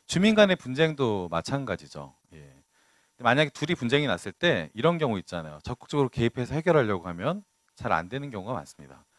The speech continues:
둘이 하는 얘기들을 각각 잘 들어주는 것만으로도 얘기하면 일단 자연스럽게도 해결되는 경우가 많거든요. 또 이면의 대화를 느끼는 것들이요. 이게 행간의 의미를 아는 거죠. 말은 이렇게 하는데 실제 다른 의미인 거예요.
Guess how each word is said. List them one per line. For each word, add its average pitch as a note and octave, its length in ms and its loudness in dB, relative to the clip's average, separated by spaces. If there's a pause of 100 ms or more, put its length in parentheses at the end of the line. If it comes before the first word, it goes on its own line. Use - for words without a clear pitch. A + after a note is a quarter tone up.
(160)
둘이 B2 200 -2
하는 E3+ 200 2
얘기들을 G#2 420 -4
각각 - 380 -6
잘 B2+ 120 -2
들어주는 A#2+ 520 0
것만으로도 F2+ 760 -6 (500)
얘기하면 D#3+ 380 0
일단 A2 500 -4
자연스럽게도 A2 480 -12
해결되는 D3 400 -4
경우가 F2+ 240 -10
많거든요. F2+ 640 -16 (1300)
또 A#2+ 80 -6
이면의 E3 400 0
대화를 A#2 360 2
느끼는 A2+ 360 -10
것들이요. D#2 460 -18 (320)
이게 F2+ 200 -14
행간의 G3+ 420 6
의미를 A2 300 0
아는 F#2 320 -6
거죠. F2 300 -16
말은 C#3 320 4
이렇게 A#2+ 260 -4
하는데 B2+ 260 -6
실제 F3+ 240 -4
다른 C3+ 300 -6
의미인 G#2 300 -8
거예요. D2+ 460 -16